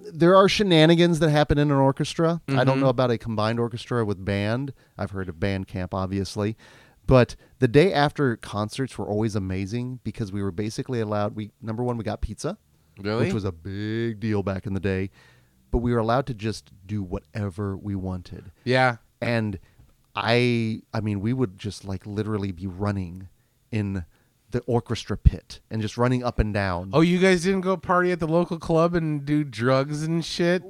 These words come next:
Speaker 1: Not, not doing it right, apparently.
Speaker 2: 'Cause it went from,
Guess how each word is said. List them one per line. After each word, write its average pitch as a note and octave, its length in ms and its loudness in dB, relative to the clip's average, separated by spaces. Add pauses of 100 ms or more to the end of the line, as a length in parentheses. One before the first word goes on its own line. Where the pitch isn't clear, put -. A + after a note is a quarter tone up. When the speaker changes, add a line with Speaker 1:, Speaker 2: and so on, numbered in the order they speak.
(260)
Speaker 1:
Not, G3+ 200 2
not A#3 200 2
doing C4 200 0
it F#3 100 0
right, D3+ 260 4
apparently. A#2 960 4 (160)
Speaker 2:
'Cause C3 160 -2
it E3 60 2
went G3 200 2
from, D3 280 -2